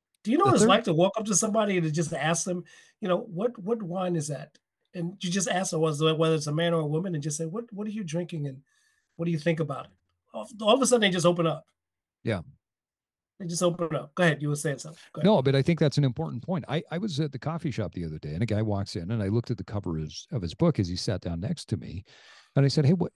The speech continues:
Speaker 2: do you mind if I ask you what you're reading?" And he told me, and I said, "Okay, this, the, the title sounds fascinating. What is it?"
Speaker 1: Yeah.
Speaker 2: And he went off on it, and then he told me about another book that he had read that was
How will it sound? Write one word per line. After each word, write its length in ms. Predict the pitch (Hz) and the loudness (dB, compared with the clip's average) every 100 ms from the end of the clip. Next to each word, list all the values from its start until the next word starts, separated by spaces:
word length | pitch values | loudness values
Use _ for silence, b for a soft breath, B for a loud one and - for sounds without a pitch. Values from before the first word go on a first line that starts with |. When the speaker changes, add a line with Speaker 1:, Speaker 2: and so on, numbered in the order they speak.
| 156 | 2
Speaker 2:
do 60 | 147 | 4
you 60 | |
mind 140 | 175 175 | 6 4
if 80 | |
I 100 | 160 | 4
ask 140 | 165 - | 2 4
you 80 | 131 | 2
what 140 | 123 | 4
you're 80 | 117 | 2
reading?" 320 | 180 139 117 - _ _ _ _ _ _ _ _ | 0 -2 -10 -16 _ _ _ _ _ _ _ _
And 120 | 120 | -2
he 140 | 135 110 - 147 _ - | -2 -2 -10 -20 _ -8
told 180 | 110 87 | -6 -4
me, 80 | |
and 80 | 117 | -2
I 40 | 143 | 0
said, 220 | 131 107 - _ _ - | 0 -2 -8 _ _ -4
"Okay, 160 | 123 | 0
this, 220 | 107 107 - | 0 0 0
the, 160 | 131 104 | 2 2
the 140 | 113 | 0
title 360 | 107 - 151 151 | -6 -4 -2 -2
sounds 320 | - 127 117 | -2 -4 -4
fascinating. 800 | - 135 135 - 107 78 95 98 | -6 -8 -6 -6 -6 -4 -4 -2
What 200 | 92 110 | -2 0
is 180 | 117 101 | 0 -2
it?" 120 | - | -6
Speaker 1:
Yeah. 180 | 170 214 | -4 -2
Speaker 2:
And 140 | 101 98 | -4 -4
he 400 | 92 110 98 - b b b b _ - | 2 2 2 0 b b b b _ 0
went 160 | 120 117 | 2 2
off 260 | 98 101 | 2 0
on 160 | 101 95 | 0 0
it, 140 | 107 | -2
and 120 | 110 | -2
then 120 | 95 92 | -4 -8
he 60 | |
told 180 | 98 113 | -6 -6
me 60 | 110 | -4
about 180 | 107 107 | -4 -4
another 320 | 87 87 90 | -4 -4 -2
book 240 | 92 104 | -2 -2
that 140 | 113 98 | -2 -2
he 160 | 101 | -2
had 100 | 98 | -4
read 340 | 85 85 92 90 | -4 -4 -4 -6
that 140 | 104 | -6
was 360 | 104 82 - | -6 -8 -10